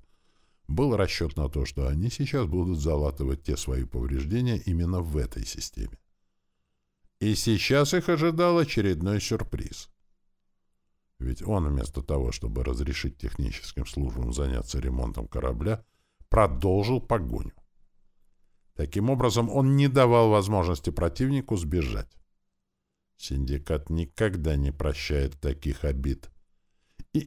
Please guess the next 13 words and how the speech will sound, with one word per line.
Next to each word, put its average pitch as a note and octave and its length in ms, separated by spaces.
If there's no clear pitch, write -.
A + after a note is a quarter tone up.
именно E3+ 380
ему, C3+ 560
младшему F#2+ 580
координатору D#2+ 840
Лимуну, F2+ 640
предстояло G#2+ 680
вернуть F2+ 500
долг A2 260
синдиката. - 720
А F2 120
это E2 320
дорогого G#2 680
стоило. A1 640